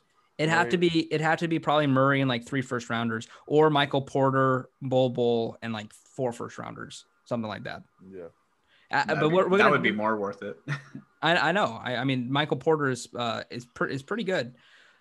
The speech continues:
Speaker 2: Yeah.
Speaker 1: uh, and he has potential. So maybe they'd wanna give up. Maybe they, they probably would wanna give up Murray before they give up Porter. But okay, we're gonna talk about that later. Next is Luka.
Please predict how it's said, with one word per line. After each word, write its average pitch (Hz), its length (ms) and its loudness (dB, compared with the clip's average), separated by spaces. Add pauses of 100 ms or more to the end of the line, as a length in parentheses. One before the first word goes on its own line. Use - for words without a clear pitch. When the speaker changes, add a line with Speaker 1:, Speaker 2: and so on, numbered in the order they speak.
(120)
Speaker 2:
Yeah. 110 100 -8
Speaker 1:
uh, 101 320 -4 (580)
and 131 140 -4
he 131 80 -2
has 147 100 0
potential. 139 440 -4
So 113 360 -4 (240)
maybe 156 280 2
they'd 156 120 6
wanna 147 220 0
give 143 120 0
up. 131 200 -2 (440)
Maybe 160 220 2
they, 165 140 0
they 147 120 2
probably 220 300 2
would 139 100 2
wanna 151 220 2
give 135 160 0
up 117 100 -4
Murray 117 360 0
before 113 400 -10
they 110 80 -12
give 113 160 -8
up 131 100 -14
Porter. - 380 -12
But - 160 -10 (360)
okay, 156 180 2
we're 143 100 0
gonna 185 160 2
talk 151 160 2
about 123 180 0
that 113 160 -10
later. - 240 -14 (340)
Next 165 440 -2
is 156 160 -2
Luka. 180 440 0